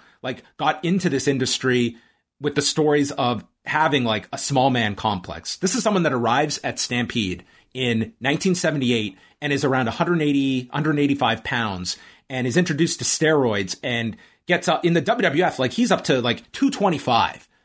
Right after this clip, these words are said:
So look at that, and still would have been considered small by the standards of the era. Um, you know, there, there is that. It's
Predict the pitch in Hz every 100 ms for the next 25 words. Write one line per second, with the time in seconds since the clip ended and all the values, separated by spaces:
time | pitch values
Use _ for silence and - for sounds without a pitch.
0 | _ - 156 143 131 - 214 196 - 151
1 | - 175 - - 185 196 123 101 143 139
2 | 156 139 139 135 123 113 - 135 139 92
3 | - 110 107 110 - 135 131 123 107 113
4 | 143 131 110 85 - - - _ 107 98
5 | 92 90 - _ _ _ 160 123 127 143
6 | 135 127 - - 151 139 110 143 135 98
7 | - 139 -